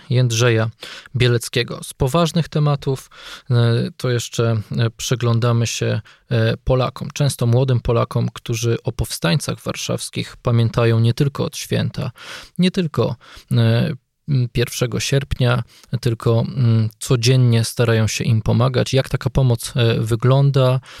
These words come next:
E, kim są ludzie, e, którzy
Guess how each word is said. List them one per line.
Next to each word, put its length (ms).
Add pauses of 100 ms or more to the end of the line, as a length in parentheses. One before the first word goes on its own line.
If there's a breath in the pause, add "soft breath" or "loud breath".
(120)
E, 320 (100)
kim 220
są 240
ludzie, 440 (320 loud breath)
e, 200
którzy 640